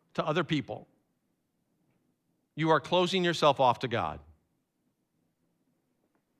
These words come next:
If you close yourself off to other people, you're closing yourself off to God. God created us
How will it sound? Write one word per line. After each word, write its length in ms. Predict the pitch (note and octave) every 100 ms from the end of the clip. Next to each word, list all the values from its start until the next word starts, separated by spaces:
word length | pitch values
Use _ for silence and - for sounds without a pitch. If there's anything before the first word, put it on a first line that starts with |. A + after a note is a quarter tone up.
| _ _ _ -
If 140 | F#3+
you 140 | A3+
close 320 | A#3+ A#3+ D4+ C#4
yourself 320 | C#4+ C#4+ B3
off 180 | C4 -
to 100 | A#3
other 140 | A3+
people, 260 | B3 A3 G3+
you're 140 | G#3
closing 360 | F#3+ A3+ G3 G#3+
yourself 280 | G3+ F#3
off 160 | E3+ E3+
to 80 | F3+
God. 220 | G#3+ E3
God 220 | G3+ G#3
created 540 | - G#3+ F#3 D4 F4+ G#3+
us 360 | G3+ - -